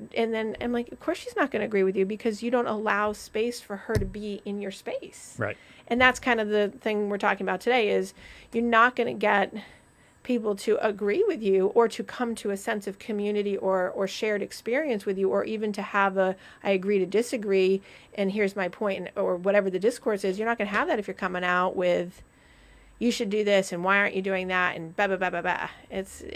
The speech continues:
Speaker 1: you know, people aren't gonna respond in kind with,
Speaker 2: No.
Speaker 1: even if they are on your side.
Speaker 2: Yeah.
Speaker 1: They're just not going to, 'cause of the way you approach a situation and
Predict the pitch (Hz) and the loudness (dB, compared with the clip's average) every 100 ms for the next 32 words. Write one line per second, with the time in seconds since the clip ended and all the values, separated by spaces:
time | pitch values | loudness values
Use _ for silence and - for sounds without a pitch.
0 | - - 240 226 226 247 240 233 233 233 | -10 -4 -2 -2 -2 -2 -2 -2 -2 -2
1 | 226 - 233 233 226 220 - 233 - 233 | -4 -2 0 0 -2 -4 -2 -2 -2 -2
2 | 190 - 269 359 - - - - 214 202 | -2 -2 -6 -8 -14 -20 -20 -4 0 2
3 | 202 202 196 - 160 196 285 359 320 285 | 2 -2 -10 -10 -4 0 4 6 6 8
4 | - 262 262 254 220 - 214 247 180 - | 10 10 8 6 4 6 6 6 0 -10
5 | _ - - 123 - _ - 233 226 226 | _ -20 -4 -2 -2 _ -2 0 0 0
6 | 220 202 233 285 254 214 208 202 190 208 | 0 2 0 0 -2 -4 -2 -2 4 6
7 | 208 214 214 196 190 - 233 208 202 190 | 6 4 2 -2 -2 -4 0 0 -2 -6
8 | 190 - 190 185 185 - 165 - 180 - | -6 -4 -2 -2 -2 -4 -6 -8 -12 -16
9 | _ - _ - 202 196 185 | _ -20 _ -8 -4 -2 -4